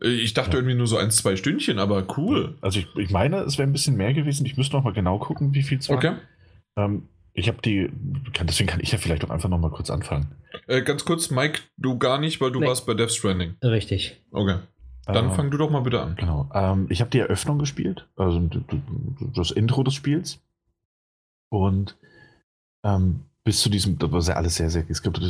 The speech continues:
Speaker 2: bis zu diesem Punkt, ähm, wo man auf den, auf dem ersten Planeten landet.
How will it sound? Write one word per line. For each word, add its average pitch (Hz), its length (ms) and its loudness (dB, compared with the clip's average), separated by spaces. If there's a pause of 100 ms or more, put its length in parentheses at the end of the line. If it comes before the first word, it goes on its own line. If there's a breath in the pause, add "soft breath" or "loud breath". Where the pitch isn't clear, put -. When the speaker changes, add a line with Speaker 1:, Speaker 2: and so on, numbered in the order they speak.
Speaker 2:
bis 107 120 2
zu 131 80 2
diesem 98 220 0
Punkt, - 420 -2 (680 soft breath)
ähm, 85 480 2
wo 87 100 0
man 85 140 2
auf 82 200 -2
den, 80 380 0 (920)
auf 92 120 -6
dem 85 140 -2
ersten 98 520 0
Planeten 104 640 0
landet. 113 680 -2